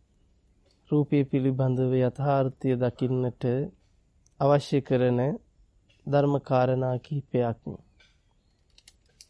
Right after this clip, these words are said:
විශේෂයෙන්ම අපි එහිදී සාකච්ඡා කරගන්නට යෙදුනා පටිච්ච සමුප්පාද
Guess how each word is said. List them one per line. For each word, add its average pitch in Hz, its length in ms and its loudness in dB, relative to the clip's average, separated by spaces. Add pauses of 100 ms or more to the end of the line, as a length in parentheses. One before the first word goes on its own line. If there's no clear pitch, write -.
(420)
විශේෂයෙන්ම 156 800 2 (1200)
අපි 147 240 2
එහිදී 147 580 2 (480)
සාකච්ඡා 147 640 2
කරගන්නට 135 640 0
යෙදුනා 127 560 2 (1700)
පටිච්ච 160 440 2
සමුප්පාද 143 840 2